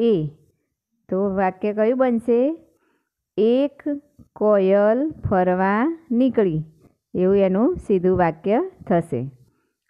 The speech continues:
એક કોયલ ફરવા નીકળી. હવે ત્રીજું વાક્ય લખીએ આપણે. ડી પા ઉ ઠી,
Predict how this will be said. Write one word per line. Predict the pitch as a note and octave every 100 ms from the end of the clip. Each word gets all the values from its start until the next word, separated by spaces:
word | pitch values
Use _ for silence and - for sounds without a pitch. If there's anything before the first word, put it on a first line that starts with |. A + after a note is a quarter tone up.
| _
એક | F#3+ G3+ A3 A#3 A#3+
કોયલ | - G3 F3+ F3 F3 G3
ફરવા | - F3+ D#3+ D#3+ E3+ G#3
નીકળી. | A3 - D3+ C3 - _ _ _ -
હવે | F3 G#3 F4+ - -
ત્રીજું | C4 C4 C4
વાક્ય | B3+ A#3 A#3+ A#3+
લખીએ | A3+ G#3+ A3
આપણે. | G#3+ - G#3+ A3+ - _ _ _ _ _ _ _ -
ડી | G3 A3 C4 C4+
પા | C4+ A#3+ A3+ A3 -
ઉ | - A#3 D4 G#4+ - - - - _ _ _ _ _ _ _ _ _ _ _ _ _ _ _
ઠી, | - B3+ C4